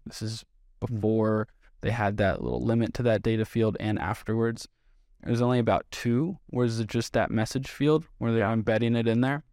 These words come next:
Speaker 1: And, I mean, in the chain right now is, like, a little over, I guess, five hundred gigabytes.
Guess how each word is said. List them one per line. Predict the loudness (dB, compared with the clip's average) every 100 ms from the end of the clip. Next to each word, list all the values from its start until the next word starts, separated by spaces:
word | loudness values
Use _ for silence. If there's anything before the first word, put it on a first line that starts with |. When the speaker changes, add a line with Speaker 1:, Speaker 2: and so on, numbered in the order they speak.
| _ _ 0
Speaker 1:
And, | 2
I |
mean, | 2 2 2 -2 -8 -20 _ _ _ _ _ -4
in | 0
the | 0
chain | 0 2 4
right | 4 4
now | 4 4 2
is, | 2
like, | 2 2 -2 -10
a |
little | -4 -2 0
over, | 0 0 0 2 2
I | 2
guess, | 0
five | 0 2 4 2
hundred | 0 0 0
gigabytes. | -2 0 2 2 2 -6